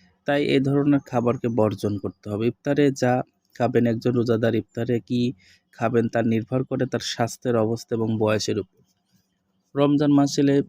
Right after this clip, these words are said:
বিকেলবেলা থেকে ইফতারের জন্য নানা খাবার এবং বিক্রির হিড়িক পড়ে যায়। এগুলো যেমন আপনার ফুটপাতে দোকান বসে, রাস্তাতে দোকান বসে, অলিগলিতেও দোকান বসতে পারে। যেমন আপনার,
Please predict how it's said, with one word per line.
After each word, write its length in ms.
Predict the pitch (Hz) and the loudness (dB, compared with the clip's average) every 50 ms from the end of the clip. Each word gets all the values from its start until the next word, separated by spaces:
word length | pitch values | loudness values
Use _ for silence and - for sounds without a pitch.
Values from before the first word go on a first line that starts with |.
| - _ - | -6 _ -4
বিকেলবেলা 580 | 127 131 131 - 135 131 127 131 131 127 127 123 | -2 -2 0 2 0 0 2 2 2 2 2 0
থেকে 300 | - - 135 - - 123 | -2 -6 -6 -4 -2 -4
ইফতারের 400 | 120 - _ - 131 127 131 131 | -4 -4 _ -6 -2 -2 0 0
জন্য 220 | 131 127 131 123 | 2 2 2 2
নানা 380 | 117 117 120 117 117 117 113 113 | 2 0 0 0 2 0 0 -2
খাবার 400 | - - 123 110 113 110 110 110 - _ _ _ _ _ _ _ _ - | -6 -8 -6 -2 0 0 0 0 -4 _ _ _ _ _ _ _ _ -6
এবং 220 | 117 120 113 110 110 - - - 117 127 135 | -2 0 0 0 0 -4 -8 -10 -8 -4 -2
বিক্রির 380 | 131 117 - - 117 113 107 | -2 -2 0 0 0 0 0
হিড়িক 260 | 107 120 123 120 110 - _ - | 0 0 0 0 0 -2 _ -8
পড়ে 200 | 104 95 95 95 | -6 -6 -6 -6
যায়। 180 | 107 - - - _ _ _ _ _ _ - | -8 -10 -14 -14 _ _ _ _ _ _ -6
এগুলো 300 | 123 131 131 139 135 131 | -4 0 2 4 2 4
যেমন 280 | 131 131 123 123 120 | 2 2 0 0 0
আপনার 320 | 120 117 - 120 113 113 110 - - _ _ | -2 -4 -4 -6 -4 -4 -6 -6 -10 _ _
ফুটপাতে 440 | - 120 - _ - 110 107 - 110 | -10 -10 -8 _ -6 -6 -6 -6 -6
দোকান 380 | 107 110 104 - 110 107 104 104 | -4 -4 -4 -4 -6 -6 -4 -4
বসে, 220 | 110 110 - 107 | -6 -4 -4 -4
রাস্তাতে 480 | 104 101 98 - _ 110 104 - 110 104 | -4 -4 -6 -6 _ -14 -10 -8 -8 -6
দোকান 320 | 101 107 107 117 107 117 | -6 -6 -6 -6 -8 -10
বসে, 160 | 110 - - | -10 -4 -2
অলিগলিতেও 640 | 117 113 113 107 107 110 107 107 107 - 139 143 165 - _ _ _ _ _ _ _ _ _ - | -2 0 0 -2 -2 -2 -4 -4 -6 -6 -6 -6 -6 -6 _ _ _ _ _ _ _ _ _ -6
দোকান 340 | 117 107 98 - 101 101 101 | -6 -4 -2 -2 -4 -4 -4
বসতে 300 | 101 101 - - - 104 | -4 -6 -8 -10 -10 -8
পারে। 180 | 101 101 104 107 | -6 -4 -4 -2
যেমন 300 | 131 135 131 131 131 139 - _ _ _ _ _ _ _ _ _ _ | -2 -2 -2 -2 -4 -6 -8 _ _ _ _ _ _ _ _ _ _
আপনার, 320 | - - - 113 113 110 | -14 -10 -6 -4 -4 -4